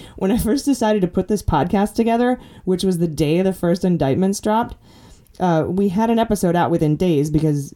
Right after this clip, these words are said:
it, it's so important to me that everyone gets a nice, compact, somewhat funny account of everything going on with this historic investigation. But I imagined we would have all kinds of haters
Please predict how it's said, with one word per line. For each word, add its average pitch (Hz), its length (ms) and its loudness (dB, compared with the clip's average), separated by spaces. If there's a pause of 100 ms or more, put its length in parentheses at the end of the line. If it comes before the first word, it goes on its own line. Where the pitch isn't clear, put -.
it, - 280 -4
it's - 240 -2
so 185 200 0
important 170 320 0
to 160 60 2
me 147 120 2
that 139 260 -2 (220)
everyone 156 340 2
gets 151 160 -2
a 156 80 2
nice, 151 240 0
compact, 151 680 0 (160)
somewhat - 800 -2
funny 165 300 0
account 175 360 0
of 180 120 0
everything 175 300 2
going 165 280 2
on 170 160 2
with 156 140 -2
this 156 260 -4
historic 175 500 -2
investigation. 165 680 0 (320)
But 202 80 0
I 254 160 0
imagined 254 400 0
we 208 100 2
would 196 140 0
have 180 300 0
all 151 160 2
kinds 185 200 0
of 147 100 -2
haters 175 600 0